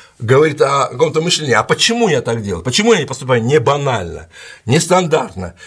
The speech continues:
Потому что, может быть, и это изображено, и то изображено, и изображение изображения изображено. И такое рождает удивительное ощущение полета мысли и такого, м, э, своеобразия. Или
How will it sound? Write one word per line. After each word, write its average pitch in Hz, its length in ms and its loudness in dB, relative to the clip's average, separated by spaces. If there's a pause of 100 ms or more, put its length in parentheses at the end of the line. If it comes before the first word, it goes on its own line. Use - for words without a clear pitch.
(120)
Потому 147 280 0
что, 170 140 0
может 165 220 2
быть, 160 160 -2
и 170 140 -2
это 190 360 2
изображено, 113 440 -2
и 123 140 -4
то 180 240 0
изображено, 113 580 -2
и 143 380 -6 (160)
изображение 147 680 0
изображения 151 720 -2 (280)
изображено. 120 580 0
И 131 180 -4
такое 143 680 0
рождает 135 580 0 (300)
удивительное 143 460 0
ощущение 147 480 0
полета 156 640 0 (260)
мысли 120 640 2 (200)
и 120 160 4
такого, 139 600 2
м, 117 280 -6
э, 120 200 2
своеобразия. 139 800 2
Или 170 460 0